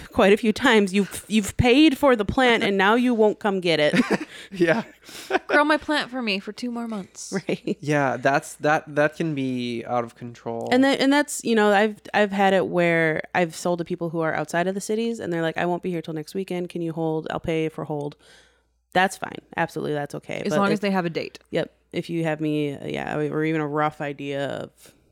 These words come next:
Speaker 3: I need a date for me.
Speaker 1: <laughs>
Speaker 3: I need to know
Speaker 1: I'm
Speaker 3: when
Speaker 1: a
Speaker 3: you're
Speaker 1: little more
Speaker 3: coming.
Speaker 1: lenient, but, but there are ones that are,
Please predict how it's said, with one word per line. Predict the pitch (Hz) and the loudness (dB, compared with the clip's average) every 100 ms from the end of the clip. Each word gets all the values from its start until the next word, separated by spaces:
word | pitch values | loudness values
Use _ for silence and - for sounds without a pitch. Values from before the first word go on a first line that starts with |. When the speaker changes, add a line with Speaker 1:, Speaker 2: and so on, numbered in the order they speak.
| _ | _
Speaker 3:
I | 175 | -6
need | 175 147 | -6 -6
a | |
date | 147 104 - _ | -8 -8 -10 _
for | - 175 | -12 -8
me. | 151 151 - - - - | -8 -10 -14 -20 -8 -4
Speaker 1:
<laughs> | - | -2
Speaker 3:
I | 220 - 196 | -2 -2 0
need | 233 226 | 4 4
to | |
know | 208 | 6
Speaker 1:
I'm | 196 | 6
Speaker 3:
when | 220 | 6
Speaker 1:
a | |
Speaker 3:
you're | 214 | 6
Speaker 1:
little | 196 | 6
more | 180 | 4
Speaker 3:
coming. | 170 | 4
Speaker 1:
lenient, | 165 160 147 - | 2 2 0 0
but, | 185 165 127 - - - 170 | 2 2 2 -6 -18 -18 -6
but | 175 | 0
there | 190 | 4
are | 190 | 4
ones | 165 160 | 2 0
that | 151 147 | 0 0
are, | 139 131 | -2 -6